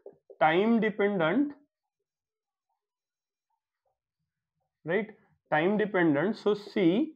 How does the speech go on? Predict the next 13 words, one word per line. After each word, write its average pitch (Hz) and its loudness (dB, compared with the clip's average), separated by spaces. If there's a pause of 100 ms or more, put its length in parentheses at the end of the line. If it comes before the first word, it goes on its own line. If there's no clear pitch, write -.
(400)
is 208 0 (380)
equal 196 2
to 185 2 (380)
zero, 147 2 (720)
right? 226 0 (580)
C 196 -2
की 208 -2
वैल्यू 185 2
ज़ीरो 147 2
पुट 190 0
अप 190 -4
कर 185 2
देंगे, 185 0